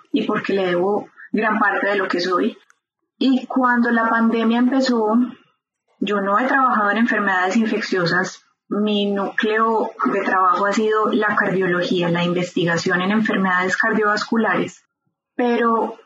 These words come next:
a mí me llamó mucho la atención como científica ver de qué modo las enfermedades cardiovasculares estaban afectando tanto, tan mal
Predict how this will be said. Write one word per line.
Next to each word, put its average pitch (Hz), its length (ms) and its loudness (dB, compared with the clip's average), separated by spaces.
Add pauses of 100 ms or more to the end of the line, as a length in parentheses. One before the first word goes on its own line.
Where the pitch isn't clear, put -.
(400)
a 220 120 0
mí 226 200 2
me 220 100 0
llamó 220 240 0
mucho 220 340 0
la 240 100 2
atención 214 880 -2 (260)
como 247 300 2
científica 220 800 -2 (580)
ver 220 440 -2 (500)
de 240 340 -2
qué 262 100 2
modo 277 380 2
las 240 220 0
enfermedades 214 640 0
cardiovasculares 247 1120 2
estaban 208 420 0
afectando 196 500 -2
tanto, 240 600 2 (380)
tan 185 180 -2
mal 226 500 0